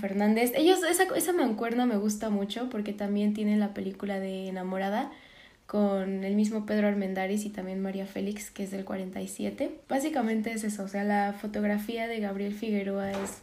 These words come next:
mucho contraste, es muy bella y en esta película la podemos ver, o sea, respeta mucho como que esa regla de tercios. Por ejemplo, la escena en la que ve-, está en la playa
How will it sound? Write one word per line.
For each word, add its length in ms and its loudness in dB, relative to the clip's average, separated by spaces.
mucho 260 -4
contraste, 600 -2
es 120 -2
muy 160 2
bella 320 2
y 100 2
en 80 6
esta 200 2
película 440 4
la 160 0
podemos 400 0
ver, 160 -2
o 40 -6
sea, 380 -6
respeta 440 2
mucho 280 8
como 260 0
que 100 -2
esa 180 4
regla 320 2
de 100 2
tercios. 580 0
Por 80 -2
ejemplo, 320 0
la 120 6
escena 360 2
en 60 2
la 140 2
que 120 -4
ve-, 180 -4
está 220 -2
en 80 4
la 160 0
playa 460 4